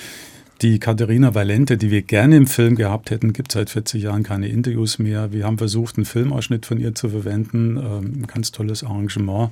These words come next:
Aber die Rechteinhaber dieser Songs wollten so unverhältnismäßig viel Geld nur für die Rechte, die Nutzungsrechte, dass wir es leider nicht verwenden konnten. Das, also für dieses Geld, da kriegt man schon Mittelklassewagen und es war einfach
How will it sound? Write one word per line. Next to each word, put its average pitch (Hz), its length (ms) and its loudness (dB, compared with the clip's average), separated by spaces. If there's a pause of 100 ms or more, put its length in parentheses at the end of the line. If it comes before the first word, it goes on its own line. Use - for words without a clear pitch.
Aber 104 160 -4
die 110 100 0
Rechteinhaber 110 1040 0
dieser 117 300 -4
Songs 117 580 -2 (800)
wollten 123 260 4
so 143 300 0
unverhältnismäßig 139 1600 2
viel 117 200 0
Geld 131 400 0
nur 196 340 8
für - 160 -2
die 139 140 0
Rechte, 135 400 -2
die 123 140 0
Nutzungsrechte, 117 800 -2
dass - 260 -2
wir 127 120 -2
es 110 200 -4
leider 110 280 -2
nicht 113 180 0
verwenden 117 380 -2
konnten. 92 380 -6
Das, 104 180 -6
also 110 200 -6
für 113 100 -2
dieses 127 360 -2
Geld, 120 260 -2
da 123 60 -4
kriegt - 240 -10
man 117 80 -2
schon 107 220 -2
Mittelklassewagen 107 960 -4
und 104 240 -6
es - 160 -12
war 113 100 -10
einfach 107 480 -10